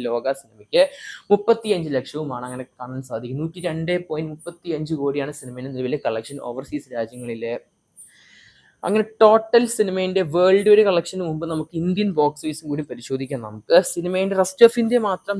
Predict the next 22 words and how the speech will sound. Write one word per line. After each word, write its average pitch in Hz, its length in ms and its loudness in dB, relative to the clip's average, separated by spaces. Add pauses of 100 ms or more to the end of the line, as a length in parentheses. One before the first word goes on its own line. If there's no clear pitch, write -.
നാൽപത്തിനാല് 180 640 -2
പോയിന്റ് 160 300 -6
പതിനേഴ് 143 380 -4 (100)
കോടി, 127 200 -8 (120)
കേരളത്തിന് 196 540 4
മാത്രം 170 260 -2 (100)
എഴുപത്തിയെട്ട് 160 680 -2 (100)
പോയിന്റ് 139 340 -4
ഒരു 139 200 -2
ലക്ഷം. 165 300 -6
അങ്ങനെ 165 160 -4 (100)
ടോട്ടൽ 185 400 2 (100)
സിനിമ 156 300 -4 (640)
ഇന്ത്യയിൽ 202 300 4
നിന്ന് 233 160 4
മാത്രമായിട്ട് 170 680 0
പതിനാറ് 170 480 2
ദിവസം 156 360 0
കൊണ്ട് 131 180 -2 (100)
ഇന്ത്യൻ 196 380 0
ബോക്സ് 147 300 2
ഓഫീസിന് 143 360 -4